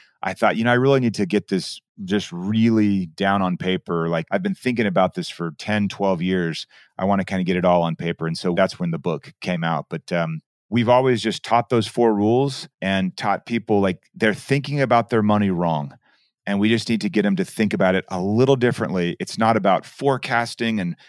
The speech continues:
pretending you're gonna earn money. It's about just dealing with the here and now, giving every dollar a job,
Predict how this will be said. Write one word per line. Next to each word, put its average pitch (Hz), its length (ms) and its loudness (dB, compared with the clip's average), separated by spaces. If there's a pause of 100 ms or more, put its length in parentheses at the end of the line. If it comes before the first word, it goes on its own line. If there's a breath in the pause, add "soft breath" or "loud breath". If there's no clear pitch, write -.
(140 soft breath)
pretending 127 460 -2
you're 117 100 2
gonna 113 140 2
earn 107 260 0
money. 104 460 0
It's 92 140 -14
about 87 240 -2
just 92 200 -8
dealing 101 240 -2
with 98 120 -6
the 92 80 -10
here 90 220 -6
and 87 100 -6
now, 87 380 -6 (200)
giving 104 280 0
every 95 180 0
dollar 90 340 4
a 85 40 0
job, 85 480 0